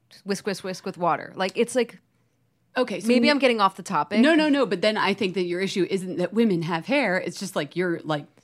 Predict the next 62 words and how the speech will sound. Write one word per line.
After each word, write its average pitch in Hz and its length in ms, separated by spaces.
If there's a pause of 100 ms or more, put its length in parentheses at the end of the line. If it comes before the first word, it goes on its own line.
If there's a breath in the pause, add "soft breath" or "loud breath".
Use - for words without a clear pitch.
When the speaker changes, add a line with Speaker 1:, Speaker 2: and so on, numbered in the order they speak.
Speaker 2:
tend 160 180
to 139 40
be 143 80
grossed 143 240
out 143 140
by 151 60
hair. 151 160
What 165 140
are - 40
you 233 120
gonna 233 140
say 233 120
about 208 200
Biore 180 360
strips? - 380 (140)
Speaker 1:
Right. 254 220
Like, 196 180
Biore, 214 760
we 208 160
know 220 180
that 202 120
it 202 60
gets 175 260
rid 185 180
of 160 120
blackheads, 165 540
or 156 40
that's, 156 220
like, 170 120
their 160 120
claim. - 500
Speaker 2:
Yeah. 175 260 (140)
Speaker 1:
I 214 160
don't 269 180
need 233 200
the 214 60
dude 202 340
in 180 80
the 175 80
commercial 170 760
to, - 140
like, 175 160
show 190 340
me 190 160
his 180 160
blackheads. 180 520
I 175 80
guess 202 180
I'm 190 200
keep, 196 260
I 180 100
keep 175 140
on 165 200 (220)
doing 180 260
different 156 280
examples 147 560
of 147 80
the 269 100
Speaker 2:
Yeah, 220 220
Speaker 1:
same 220 80
Speaker 2:
yeah. 190 180
Speaker 1:
thing. 156 120